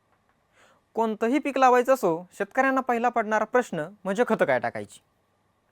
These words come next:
मित्रांनो, वेगवेगळी खतं ही पिकासाठी वेगवेगळं कार्य करत असतात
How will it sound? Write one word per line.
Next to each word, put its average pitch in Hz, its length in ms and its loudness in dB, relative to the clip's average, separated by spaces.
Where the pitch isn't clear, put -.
मित्रांनो, 143 460 -4
वेगवेगळी 226 480 -2
खतं 214 320 2
ही 185 160 -4
पिकासाठी 226 460 -4
वेगवेगळं 180 440 -4
कार्य 170 320 -4
करत 185 280 2
असतात 123 260 -6